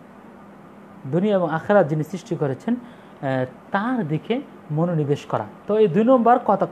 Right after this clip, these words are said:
কৌলের মধ্যে আমরা দুইটা বিষয় পাইলাম, একটা হলো হুয়াল জুদু বিল কাউনাইনি, আ, ওয়া তাওয়াজ্জুহু ইলা খালিকিহিমা, যে কাউনাইন এর মধ্যে রাসূলের জুদ, সাখাওয়াত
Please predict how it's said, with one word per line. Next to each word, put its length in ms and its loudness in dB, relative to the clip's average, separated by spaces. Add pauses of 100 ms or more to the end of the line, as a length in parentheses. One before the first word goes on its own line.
কৌলের 260 4
মধ্যে 260 -2
আমরা 180 0
দুইটা 300 0
বিষয় 240 -2
পাইলাম, 360 0 (340)
একটা 260 0
হলো 280 2 (100)
হুয়াল 280 4 (100)
জুদু 400 0
বিল 280 2 (120)
কাউনাইনি, 640 2 (1600)
আ, 240 2 (180)
ওয়া 220 6 (160)
তাওয়াজ্জুহু 840 2
ইলা 320 4 (140)
খালিকিহিমা, 960 2 (540)
যে 280 -2 (220)
কাউনাইন 600 4
এর 200 2
মধ্যে 380 0
রাসূলের 420 0 (440)
জুদ, 320 2 (140)
সাখাওয়াত 540 4